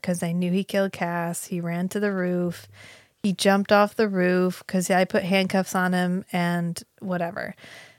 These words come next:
And Tracy and Nick are, like, right behind him while he's talking. And Nick just storms out. Like, <clears throat> "This is such bullshit. I can't stand here and listen to this even for one more minute."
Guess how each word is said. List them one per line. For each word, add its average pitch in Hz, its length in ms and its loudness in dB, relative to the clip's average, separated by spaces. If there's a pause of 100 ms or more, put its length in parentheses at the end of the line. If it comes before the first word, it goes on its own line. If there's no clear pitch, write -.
(200)
And 202 400 4
Tracy 247 400 2
and 202 160 2
Nick 202 180 0
are, 202 100 2
like, 185 200 4
right 170 340 -4
behind 175 500 -4
him 196 140 2
while 185 120 0
he's 170 180 -4
talking. 233 500 -2
And 190 140 2
Nick 214 200 2
just 381 220 0
storms 185 540 2
out. 151 220 -6 (220)
Like, 202 320 2
<clears throat> - 40 -20
"This 226 420 4
is 175 80 -2
such - 280 -2
bullshit. 170 340 2
I 165 80 2
can't - 300 -4
stand 156 280 -4
here 160 140 -4
and 131 100 -10
listen 170 260 -4
to - 80 -8
this - 380 -8
even 180 220 -6
for 165 160 -10
one 165 240 -8
more 160 180 -6
minute." 90 380 -12